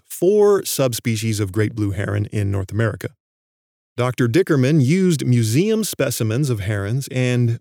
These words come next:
based his conclusions on body part dimensions and plumage differences.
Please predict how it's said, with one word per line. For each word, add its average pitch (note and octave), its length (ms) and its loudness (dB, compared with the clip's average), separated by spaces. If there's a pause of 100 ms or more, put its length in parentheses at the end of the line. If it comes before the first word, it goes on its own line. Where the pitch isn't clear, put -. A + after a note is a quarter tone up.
based F3+ 280 0
his F#3 160 0
conclusions C3 680 2
on G2+ 280 -2
body C#3+ 340 0
part C#3+ 260 -2
dimensions A#2 720 -2
and G2+ 460 -4
plumage B2 360 2
differences. G#2+ 600 -6